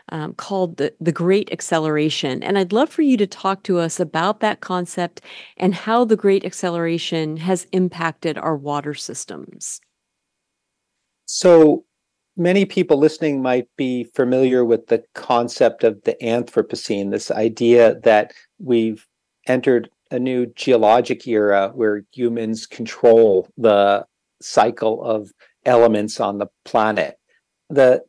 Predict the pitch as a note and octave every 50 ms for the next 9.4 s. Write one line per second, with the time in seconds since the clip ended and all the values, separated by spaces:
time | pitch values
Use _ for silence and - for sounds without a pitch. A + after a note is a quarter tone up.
0 | _ - - C#3+ D3 E3 F#3 - - - F3+ D#3+ D3 C3+ C3 C#3 D3+ C#3+ - -
1 | D3+ B2+ B2 - C3+ B2+ B2+ B2 A#2+ - A#2 A2 A2 A2 - - - D3 C3 C#3
2 | C#3+ C3+ B2 A#2 A2+ A2 A#2 G#2+ G#2+ A2 A#2 B2+ C#3+ C#3 - - A2+ G#2+ A2 -
3 | B2+ C3+ B2 G2+ F#2+ F#2+ F#2+ - _ _ _ _ - - C#3 - - E3+ D#3 -
4 | - A#2 C3 D3 D3 D3 F3 F#3 F3+ E3 D3 C3+ B2+ - B2+ C#3+ C#3 C3+ C3+ C3
5 | C3+ C3+ C3 _ - - - F3+ F#3 F3+ E3+ D#3+ D#3 D#3+ _ _ _ _ - C#3
6 | - C3 C3+ D3 D3+ D#3+ E3 D3+ - C3+ C3+ C3 - - B2+ B2+ C3 B2+ _ -
7 | C#3 B2+ A2+ A2+ A#2 A#2+ B2+ A#2+ A2+ A#2+ A#2 A2+ A2 - - C3+ A#2 G2+ G2 G2
8 | G2+ - _ _ _ _ _ _ _ _ _ _ - C#3 C3 B2+ B2+ A#2 B2 A#2
9 | A#2 B2 A#2+ - - - -